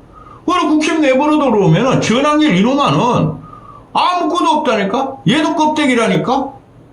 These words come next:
얘가 십만 들어갔어요? 당원? 몇 명, 그 다 있는 기존 당원들이야. 어? 전환길 가지고 싸워요, 이것들이 또 자유우파하고. 그러니까 완전히 망가진 거예요, 이 당은. 저, 무슨 말씀이냐면은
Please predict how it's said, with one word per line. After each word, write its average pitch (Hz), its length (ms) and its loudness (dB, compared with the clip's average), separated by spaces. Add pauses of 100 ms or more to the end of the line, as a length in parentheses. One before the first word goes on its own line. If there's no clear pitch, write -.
(140)
얘가 285 180 2
십만 285 420 0
들어갔어요? 262 680 0
당원? 254 480 -2 (920)
몇 269 180 2
명, 311 300 0
그 285 300 -2
다 - 280 -4
있는 302 360 0
기존 233 280 2
당원들이야. 151 680 2 (880)
어? 262 380 -2 (1120)
전환길 339 480 0
가지고 302 280 0
싸워요, 226 460 0
이것들이 127 460 2
또 - 140 -2
자유우파하고. 143 1040 -2 (380)
그러니까 311 300 0
완전히 320 380 0
망가진 220 580 2
거예요, 170 220 2
이 196 120 2
당은. 101 380 -2 (100)
저, 226 260 0
무슨 226 360 2
말씀이냐면은 175 960 0